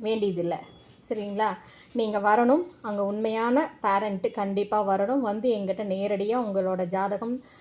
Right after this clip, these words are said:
ஃபோட்டோ, பயோடேட்டா உங்களை நான் பார்க்கணும்.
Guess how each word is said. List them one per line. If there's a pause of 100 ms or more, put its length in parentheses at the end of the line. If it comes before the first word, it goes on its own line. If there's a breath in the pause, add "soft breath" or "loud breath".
(160 loud breath)
ஃபோட்டோ,
பயோடேட்டா (300)
உங்களை
நான்
பார்க்கணும்.